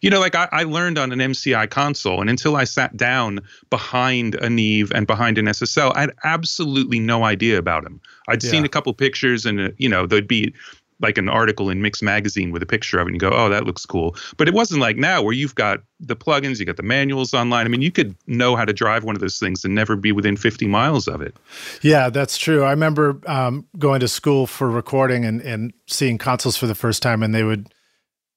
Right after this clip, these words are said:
Speaker 2: they would give you a test where they'd give you sort of a blank sheet of paper, and you had to understand the signal flow in the console, and it was all brand new.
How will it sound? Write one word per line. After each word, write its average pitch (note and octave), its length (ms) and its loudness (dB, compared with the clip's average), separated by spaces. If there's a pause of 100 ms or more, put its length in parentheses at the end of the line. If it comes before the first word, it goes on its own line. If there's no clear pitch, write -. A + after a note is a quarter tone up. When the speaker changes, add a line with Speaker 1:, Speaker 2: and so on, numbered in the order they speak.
(180)
Speaker 2:
they C3+ 140 4
would C3+ 100 2
give C3+ 140 4
you B2+ 100 4
a A2+ 60 0
test - 400 0
where A#2 140 -2
they'd G#2+ 160 -2
give A2+ 160 -2
you A2 60 0
sort A2+ 180 -2
of G#2 60 -4
a G#2 40 -4
blank A2+ 300 -2
sheet A#2 240 -2
of - 40 -8
paper, A2 280 -4
and G2+ 80 -4
you G#2 80 -4
had G2+ 160 -4
to A2 120 -6
understand G#2+ 540 -4
the F#2 60 -6
signal G#2+ 320 -6
flow G#2 280 -4
in G2 60 -6
the G2 80 -8
console, G#2+ 540 -6
and G#2 80 -8
it G#2 100 -10
was A2+ 160 -4
all B2 220 2
brand A2 320 -4
new. A2 260 -6